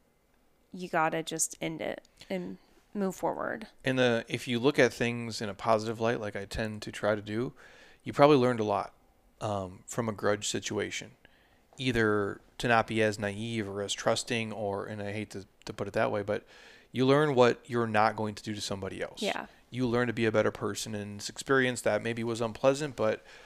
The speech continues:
Speaker 2: if you let it go, man, it's one of the most freeing things in the world. And I've said this before on here many times, anybody that I've ever felt like I,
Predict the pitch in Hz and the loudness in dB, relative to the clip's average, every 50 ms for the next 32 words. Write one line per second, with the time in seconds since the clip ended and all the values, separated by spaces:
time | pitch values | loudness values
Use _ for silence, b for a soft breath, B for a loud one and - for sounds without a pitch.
0 | B B B B B B B B B B B B - - - - 143 135 147 156 | B B B B B B B B B B B B -4 -4 -2 0 4 6 8 8
1 | 160 151 - 143 147 143 143 147 143 147 147 143 123 - - 127 123 120 123 123 | 8 8 8 8 8 8 6 6 4 4 4 2 0 -2 -2 0 0 0 0 0
2 | 120 117 - - - 127 131 131 127 117 - - 135 127 127 127 127 113 120 113 | -2 -2 -4 -4 -4 -4 -2 -4 -4 -6 -6 -4 -2 -2 -2 -4 -4 -4 -4 -4
3 | 110 104 101 113 117 120 120 120 123 120 - - 117 110 110 107 107 110 107 107 | -4 0 2 4 6 8 8 6 6 2 -2 -6 -6 -4 -4 -4 -2 -2 -2 0
4 | - - 131 131 113 - 117 113 - 127 123 123 117 117 120 117 117 117 110 - | 0 0 0 -2 -4 -8 -12 -4 0 0 0 2 0 -2 -4 -6 -6 -6 -4 -4
5 | 123 117 107 - - - 131 139 156 170 160 151 147 147 147 147 147 135 123 113 | -4 -6 -6 -8 -6 -4 -4 -4 -4 -4 -2 2 2 2 2 2 0 -2 0 0
6 | 110 107 - - 127 120 117 120 123 120 120 120 117 113 b b b b b b | 0 0 -2 -4 -4 -4 -2 -2 -2 -2 -2 -2 -4 -6 b b b b b b
7 | b b b b b b - - - - 123 131 120 117 120 117 - 110 113 113 | b b b b b b -20 -4 2 4 4 6 6 4 2 4 6 6 6 6
8 | 110 110 110 | 4 2 0